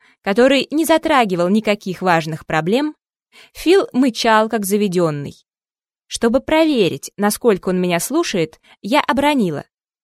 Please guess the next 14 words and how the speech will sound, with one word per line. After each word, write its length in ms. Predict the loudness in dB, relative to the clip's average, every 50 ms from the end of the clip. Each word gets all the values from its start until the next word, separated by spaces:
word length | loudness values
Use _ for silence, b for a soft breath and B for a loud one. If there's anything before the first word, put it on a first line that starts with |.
| _ _ _ _ _ b b b b b b
«Думаю, 380 | -4 -2 0 2 2 2 2 2
сегодня 640 | 0 -2 -4 -2 0 0 0 2 2 0 0 -2 -2 0
разукрасить 640 | 0 0 0 0 -2 0 2 2 2 0 -2 -4 -4
себя 300 | -4 -2 0 0 0 0
татуировками 720 | -2 -2 0 2 2 2 2 0 -2 -2 -2 0 0 -2 -2
с 120 | -6 -4 -2
ног 220 | 0 0 0 0
до 100 | 0 -2
головы». 520 | 0 0 2 2 2 0 0 -4 -8 -10 -14 _ _ _ _ _ _ _ _ _ _ _ _ _ _ _ _
Фил 320 | -8 -2 0 2 2 2
откликнулся 880 | 2 0 -2 0 -2 -2 -2 -2 -2 -2 -4 -2 -2 0 0 0 0 0 -2
привычным 640 | -2 0 0 2 2 0 -2 -2 -2 0 0 0 0 0
«угу». 460 | -2 -2 0 0 0 -2 -2 -4 -6 -12 _ _ _ _ _ _ _ _ _ _ _ _ _ _ _ _ _ _ _ _ _ _ _ _ _ _ _ _
Впрочем, 640 | -20 -6 -2 0 2 2 2 0 -2 -4 -4 -6